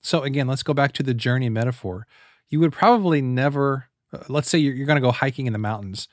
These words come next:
and you hire, um, no, let's say you're gonna go to Mount Everest. I love stories of Mount Everest. I always have. Let's say you go to Mount Everest and you hire a guide and you get part way up, you know, you get to, like, base camp two, and the guide is like,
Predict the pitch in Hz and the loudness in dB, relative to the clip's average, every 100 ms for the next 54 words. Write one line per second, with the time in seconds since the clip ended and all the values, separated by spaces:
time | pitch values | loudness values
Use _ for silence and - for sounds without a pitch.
0 | _ _ _ - 113 113 117 110 120 117 | _ _ _ -8 -4 -2 -4 -4 -2 -2
1 | 110 110 110 101 92 107 _ _ _ 156 | -2 -6 -10 -10 -12 -14 _ _ _ 2
2 | 165 202 196 170 147 139 127 120 113 104 | 4 4 4 4 4 2 2 0 -2 -6
3 | 95 98 - 135 131 123 - 131 120 113 | -8 -10 -6 -2 0 0 0 0 0 0
4 | 110 101 98 101 104 - - _ _ _ | -6 -8 -8 -8 -8 -10 -16 _ _ _
5 | _ _ _ _ - 120 120 113 104 107 | _ _ _ _ -2 0 0 0 0 -4
6 | - _ 170 156 180 160 143 139 135 123 | -10 _ -2 0 2 4 4 4 2 0
7 | 113 117 113 - 117 107 104 120 120 147 | -2 -2 -6 -6 -6 -4 -4 -4 -2 -4
8 | 135 117 117 127 143 104 110 - _ _ | -2 -4 -4 -2 0 -2 -8 -12 _ _
9 | _ _ _ _ - 120 117 131 131 135 | _ _ _ _ -6 -2 -2 -4 0 0
10 | 123 - - 160 143 143 139 117 117 - | 0 -4 0 0 2 0 0 0 -2 -4
11 | - _ - 123 120 127 139 123 135 123 | -18 _ -6 -4 -4 -2 -4 -2 -4 -4
12 | - 135 131 - 120 - - 170 117 120 | -2 -2 -2 -4 -4 -2 0 2 2 -2
13 | 117 113 110 117 120 120 117 110 - | -4 -2 -2 0 0 -2 -2 -4 -6